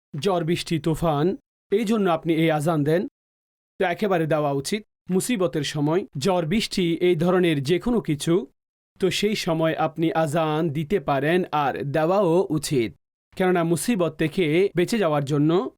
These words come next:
পরিত্রাণ পাওয়ার জন্য, শান্তি পাওয়ার জন্য, ঘর থেকে শয়তানকে বিতাড়িত করার জন্য, এই সমস্ত কারণ যার কারণে আপনি আজান দিতে পারবেন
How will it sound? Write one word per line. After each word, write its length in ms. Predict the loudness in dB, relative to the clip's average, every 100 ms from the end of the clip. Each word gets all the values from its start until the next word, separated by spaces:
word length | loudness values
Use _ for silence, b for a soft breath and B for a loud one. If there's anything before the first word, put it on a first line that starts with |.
| _ 0
পরিত্রাণ 680 | 0 0 -4 -4 -2 0 -2
পাওয়ার 480 | 0 0 2 0 -2
জন্য, 580 | -4 -2 0 0 -2 -4
শান্তি 520 | -4 -2 -2 0 -2
পাওয়ার 340 | 0 0 0 0
জন্য, 360 | 0 2 0 -6 -12
ঘর 200 | -4 -4
থেকে 280 | -2 -2 -2
শয়তানকে 440 | -2 -2 -2 -2
বিতাড়িত 380 | -2 0 -2 -2
করার 260 | -2 -2 0
জন্য, 320 | 0 0 0 -6 _ _
এই 160 | -2 0
সমস্ত 460 | 0 0 -2 -2 -4
কারণ 540 | -2 0 2 2 2
যার 260 | 2 0 0
কারণে 380 | 0 2 2
আপনি 300 | 0 0 0
আজান 460 | 0 0 0 0 0
দিতে 240 | -2 -2
পারবেন 580 | -2 -2 0 0 0 -4